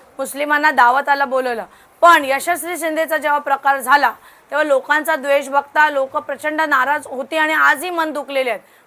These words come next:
परंतु त्यावेळेस नितेश, अ, नितेश राणे येऊन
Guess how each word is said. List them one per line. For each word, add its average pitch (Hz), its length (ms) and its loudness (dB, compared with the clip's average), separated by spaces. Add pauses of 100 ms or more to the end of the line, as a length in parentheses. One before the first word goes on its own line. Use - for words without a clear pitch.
परंतु 311 440 -2 (460)
त्यावेळेस 311 720 6
नितेश, 302 540 -6
अ, 262 160 -10 (100)
नितेश 262 480 -6
राणे 285 320 0
येऊन 262 280 -2